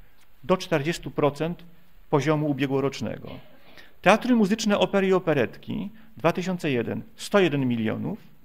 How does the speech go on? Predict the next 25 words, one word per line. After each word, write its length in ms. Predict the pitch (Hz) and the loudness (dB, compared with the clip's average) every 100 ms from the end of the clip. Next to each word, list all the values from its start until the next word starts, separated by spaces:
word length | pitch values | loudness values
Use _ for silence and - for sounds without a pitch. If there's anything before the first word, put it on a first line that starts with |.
| - - - | -20 -20 -4
dwa 120 | 123 | -2
tysiące 340 | 123 123 127 113 | -2 -4 -8 -6
dwa 240 | 120 165 - - | -4 -4 -6 -12
czterdzieści 580 | - 196 139 117 - | 0 0 0 -6 -6
milionów. 560 | 104 98 - - - - - - | -8 -6 -8 -10 -12 -16 -20 -6
Do 140 | 113 190 | -2 -2
czterdziestu 540 | - 190 175 175 170 | 0 -4 -4 -6 -6
procent 400 | 151 143 170 160 | -2 -2 -2 -6
poziomu 380 | 151 143 156 151 | -4 -2 0 -2
ubiegłorocznego. 920 | 139 143 143 139 - 110 - - - - - - - - | -2 0 0 0 -4 -10 -10 -16 -16 -18 -20 -20 -20 -14
Filharmonie, 560 | - 156 185 185 233 240 | -8 0 4 4 4 6
orkiestry 480 | 214 214 208 - 202 | 4 4 0 0 -2
i 60 | |
chóry 420 | 170 123 104 104 - - - - - - - | 0 0 0 -2 -8 -14 -20 -20 -20 -20 0
dwa 180 | 120 | 2
tysiące 400 | 175 180 196 196 | 4 2 0 4
jeden 360 | 180 120 104 - | 4 4 0 -4
pięćdziesiąt 420 | - 170 170 165 | -6 -6 -2 -2
dwa 440 | 147 160 185 185 - - | 4 4 4 0 -14 -12
i 80 | - | -8
pół 180 | - 196 | -4 -2
procenta, 580 | 202 190 196 185 196 196 - - - | -2 0 -2 0 0 -2 -6 -20 -16
trzydzieści 400 | - 147 160 - | -6 -4 -4 -4
pięć 420 | 131 143 147 - - | 0 2 2 -2 -12
procent, 680 | - 127 120 131 127 - | -2 0 0 -2 -4 -8